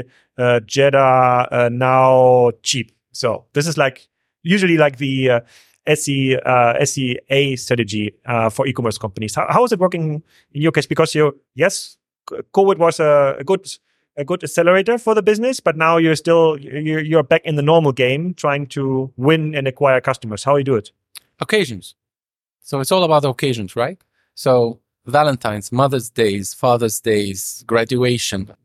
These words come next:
Speaker 2: these big occasions are our, like, bread and butter right now. So I, I don't wanna, like, we own these occasions. Whenever you think of these occasions, like, our customer, the first thing that pops into their mind is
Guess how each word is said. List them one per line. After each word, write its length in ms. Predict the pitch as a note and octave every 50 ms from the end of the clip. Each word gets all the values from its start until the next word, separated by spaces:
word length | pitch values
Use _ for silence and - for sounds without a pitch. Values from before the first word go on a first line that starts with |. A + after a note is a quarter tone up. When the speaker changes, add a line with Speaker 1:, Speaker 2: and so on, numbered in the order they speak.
| _
Speaker 2:
these 260 | B2 C3+ D#3+ G3 D#3+ C3+
big 240 | C3 D3 D#3 -
occasions 600 | C#3+ A#2+ - - C#3 C#3+ D3 G#3+ B3 C4 - - _ _ _ _ -
are 280 | B2+ B2+ C3+ C#3 C3+ C3
our, 320 | B2 B2 B2+ A#2+ B2 C3 -
like, 260 | A2+ A#2 A2+ G#2+ _ _ _ -
bread 200 | B2 C3 C3+ B2+
and 160 | C3 A#2+ G#2+
butter 260 | A2 A2+ G#2+ - - -
right 180 | - - - _ -
now. 160 | G1+ G1+ - _ _ _ _ _ _ _ _ _ _ -
So 500 | - - C3+ B2 B2 A#2+ A#2+ A#2 - _ _ _ _ _ -
I, 220 | A2+ B2 C#3 C#3 - -
I 80 | D3
don't 140 | E3 F3+ E3+
wanna, 280 | E3+ D#3+ D#3+ D3+ C#3 C#3 C3+ B2+ _ _
like, 320 | - A2+ A2+ A2 _ _ _ _ _ _ _ _ _ _ - G2+ E2+ F#2 - -
we 180 | A#2+ D3 E3+ E3
own 280 | D#3 E3+ F#3 F#3 E3+
these 240 | C3+ D#3 D#3 C#3 B2
occasions. 640 | B2+ - - B2+ A2+ G#2 - D2+ - - - - - _ _ -
Whenever 320 | - A#2+ B2 C#3 C#3+ D#3 D#3
you 100 | C#3 C3
think 220 | - D3 C#3 -
of 140 | C3 A2+ A2+
these 200 | C3+ C#3 C3+ C#3+
occasions, 640 | C3 - - D3 C#3+ D#3 F3 G3 A#3 A3+ - - - _ _ _ _ _ _ _ _ _ -
like, 260 | C3+ B2+ B2 - - -
our 140 | C#3+ C3 B2+
customer, 400 | - - D#3+ D3 - - F3+ E3+
the 80 | D3+
first 220 | - - C#3+ B2+ -
thing 160 | - C#3+ C#3
that 260 | B2+ B2 A#2+ _ _
pops 240 | - D3 C#3+ - -
into 180 | D3 C3 - B2+
their 140 | B2+ A#2+
mind 420 | A#2+ A#2 B2 C3 D3 G#3 C4+ C#4 -
is 300 | E3+ F3+ G#3+ - -